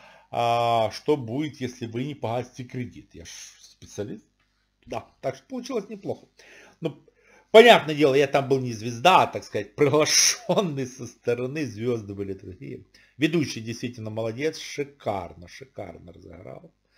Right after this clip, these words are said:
Я, вот, честно говоря, ну, я увидел за кулисье, понял, насколько это тяжело.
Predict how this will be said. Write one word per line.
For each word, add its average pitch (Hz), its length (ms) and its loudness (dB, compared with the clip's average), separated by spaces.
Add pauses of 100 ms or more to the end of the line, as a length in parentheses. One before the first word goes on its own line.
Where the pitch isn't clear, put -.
(280)
Я, 156 180 10
вот, 170 100 2
честно 165 240 -2
говоря, 160 180 8
ну, 160 100 0
я 151 140 4
увидел 127 540 0
за 120 120 -6
кулисье, 147 540 -4
понял, 151 340 -6
насколько 131 400 -6
это 113 200 -6
тяжело. 98 520 -12